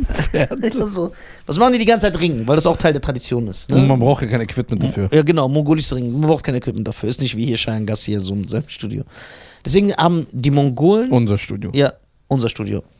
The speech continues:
Speaker 2: Das Sumo-Ringen übernommen. Das passt den Japanern nicht, weil es eine
Speaker 1: Ah,
Speaker 2: japanische, also ein,
Speaker 1: Tradition.
Speaker 2: eine Kultur, ein Kulturgut.
Speaker 1: Das geht jetzt genauso, wenn hier in Deutschland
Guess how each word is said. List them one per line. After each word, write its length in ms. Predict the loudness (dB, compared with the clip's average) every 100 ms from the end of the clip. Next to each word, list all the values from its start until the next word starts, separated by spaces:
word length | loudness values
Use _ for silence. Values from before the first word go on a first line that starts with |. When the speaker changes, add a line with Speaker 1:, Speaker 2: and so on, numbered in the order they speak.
| _
Speaker 2:
Das 200 | -2 -2 2
Sumo-Ringen 480 | 2 2 2 2
übernommen. 520 | 2 2 2 0 -4 -10 _ _ _ _ _ _ _ _ _ _ _ _ -6
Das 140 | -6 -2
passt 240 | -2 -2
den 60 | -2
Japanern 400 | 0 -2 -2 -4
nicht, 320 | -6 -10 -6
weil 80 | -4
es 60 | 0
eine 180 | 2 2
Speaker 1:
Ah, 160 | 2 -2
Speaker 2:
japanische, 540 | -2 0 0 -4 -10 -6
also 160 | 0 2
ein, 60 |
Speaker 1:
Tradition. 360 | 2 0 -2 2
Speaker 2:
eine 220 | 2 2
Kultur, 380 | 0 -2 0 0
ein 100 | 2
Kulturgut. 540 | 0 0 -2 -2 -8 -10 -14 -16 -18 -2
Speaker 1:
Das 180 | 0 2
geht 80 | 0
jetzt 100 | 2
genauso, 560 | 0 2 2 2 2 4
wenn 300 | 2 2 -4
hier 440 | -10 -6 0 2 4
in 100 | 4
Deutschland 960 | 2 2 -2 0 0 2 0 0